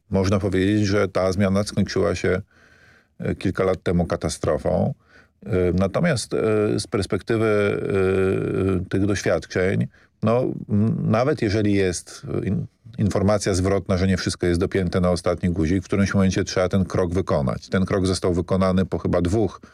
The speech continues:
odroczeniach wyroku, po usłyszeniu tego głosu i myślę, że dzie-, też dzięki takim organizacjom jak Pracodawcy R P,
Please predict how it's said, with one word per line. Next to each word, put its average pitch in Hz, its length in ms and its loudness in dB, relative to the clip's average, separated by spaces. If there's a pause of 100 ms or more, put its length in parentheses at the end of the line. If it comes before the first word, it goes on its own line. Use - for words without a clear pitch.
(200)
odroczeniach 101 800 0 (400)
wyroku, 98 680 0
po 98 120 -2
usłyszeniu 107 600 0
tego 92 260 0
głosu 101 560 0 (380)
i 110 60 0
myślę, 110 340 0
że 107 240 2
dzie-, 98 160 -4 (320)
też 107 220 0
dzięki 104 260 -2
takim 104 260 0
organizacjom 95 600 2
jak 85 120 -2
Pracodawcy 92 640 -2
R 87 120 -2
P, 98 280 0